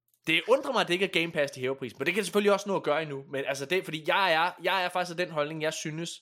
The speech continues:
jeg synes, Game Pass, det er virkelig billigt. <laughs> Jeg synes, det er virkelig billigt i forhold til,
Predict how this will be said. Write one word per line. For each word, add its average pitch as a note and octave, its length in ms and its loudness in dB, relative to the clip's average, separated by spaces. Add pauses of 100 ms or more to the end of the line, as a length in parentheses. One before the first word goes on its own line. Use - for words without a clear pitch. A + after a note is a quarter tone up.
(1200)
jeg B2+ 80 -8
synes, G#3+ 360 -2
Game E3 240 -2
Pass, C#3+ 220 -2
det C#3+ 180 -4
er C#3+ 180 2 (400)
virkelig D#3 280 -2
billigt. - 280 -10 (560)
<laughs> - 580 -6
Jeg D#3+ 100 0
synes, F#3 160 -6
det G3 140 2
er F3+ 100 2 (220)
virkelig G3+ 340 2
billigt D#3 260 -2
i C#3 60 -8
forhold C#3 240 0
til, B2+ 180 -4